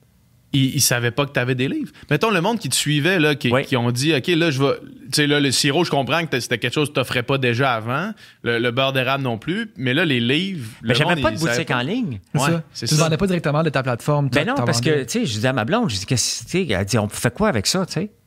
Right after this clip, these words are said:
Speaker 2: Ben, je dis, « Y a rien à faire. » Ben, elle dit, « On pourrait le vendre en ligne. » Je dis, « Ça marchera pas. »
Speaker 1: Toi, t'avais des, des
Speaker 2: Hein ?
Speaker 1: copies de ton livre chez vous qui traînaient ?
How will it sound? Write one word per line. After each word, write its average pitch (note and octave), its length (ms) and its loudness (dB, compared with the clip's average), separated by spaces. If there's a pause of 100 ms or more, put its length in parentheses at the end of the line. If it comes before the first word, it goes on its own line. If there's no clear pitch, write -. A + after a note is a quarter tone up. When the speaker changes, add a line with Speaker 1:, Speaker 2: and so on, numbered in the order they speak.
(180)
Speaker 2:
Ben, F#2 160 -4
je - 80 -6
dis, « F2 220 -8
Y D#2 40 -6
a D#2 40 -4
rien B2+ 160 2
à A2+ 80 2
faire. » C#3 300 0
Ben, G2+ 80 0
elle F#2+ 40 0
dit, « - 80 -4
On F2 60 0
pourrait A2 160 -2
le G#2+ 40 0
vendre A#2+ 220 0
en G2 80 0
ligne. » B2+ 240 -2
Je F#2 80 -6
dis, « - 80 -14
Ça F2+ 160 -6
marchera A2+ 380 0
pas. » F#2+ 160 -4
Speaker 1:
Toi, E3+ 120 2
t'avais C3+ 320 -2
des, B2 200 -2 (120)
des A#2 240 -4
Speaker 2:
Hein ? C3 60 -6
Speaker 1:
copies C3+ 340 -2
de D#3+ 60 -16
ton A#2+ 220 0
livre C3+ 480 -2 (180)
chez B2+ 300 0
vous C#3 280 2
qui B2+ 220 -4
traînaient ? C3 420 -2